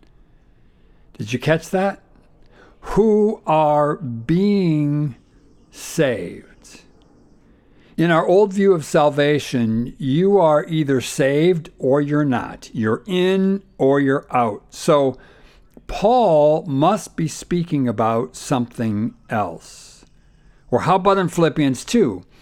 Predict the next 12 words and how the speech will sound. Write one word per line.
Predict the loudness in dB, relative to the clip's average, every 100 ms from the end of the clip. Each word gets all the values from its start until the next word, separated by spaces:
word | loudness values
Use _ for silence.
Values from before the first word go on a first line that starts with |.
| -20 -16
when | -2 0 2 0
he | 0 -2
says, | 0 0 2 2 -2 -10 -20 -18 -8
"Work | -4 2 2 2 -2 -4
on | 0 2 2 2
your | 2 2 0
own | 0 0 0 0 -2
salvation | -2 0 0 0 0 0 -2 -4 -2 0 0
with | -2 -4
fear | -8 -6 -2 0 0 0 0 -2 -6 _ _ _ _
and | -4 -2
trembling"? | -2 -4 -4 -6 -10 -16